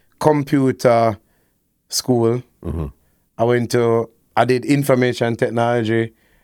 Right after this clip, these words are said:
Speaker 1: at U tech, you know, all these
Speaker 2: Okay.
Speaker 1: things. Yeah, it was, it was all about computers to me once I reached a certain age, you know?
Speaker 2: Mm-hmm.
Speaker 1: I was like, "Yo, it's computers." You know, I just wanted computers.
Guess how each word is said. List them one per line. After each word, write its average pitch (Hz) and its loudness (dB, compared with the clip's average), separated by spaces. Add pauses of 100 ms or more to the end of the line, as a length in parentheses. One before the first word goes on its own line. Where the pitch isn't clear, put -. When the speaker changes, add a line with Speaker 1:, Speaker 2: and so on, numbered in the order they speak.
Speaker 1:
at 113 0
U 120 2
tech, 117 -4 (100)
you 131 2
know, 135 0
all 135 4
these 131 2
Speaker 2:
Okay. - -2
Speaker 1:
things. 117 -2
Yeah, 139 4
it 127 0
was, 131 0 (300)
it 151 0
was 156 0
all 170 2
about 147 0
computers 135 0
to 127 2
me 117 -2 (460)
once 143 2
I 143 4
reached 135 0
a 113 2
certain 107 -2
age, 104 -6 (540)
you 113 -2
know? 147 0 (160)
Speaker 2:
Mm-hmm. - -8
Speaker 1:
I 113 2
was 113 0
like, 110 0
"Yo, 127 -2
it's - -20
computers." - -8
You 120 -12
know, 113 -8
I 120 -2
just 120 0
wanted 117 -6
computers. 104 -10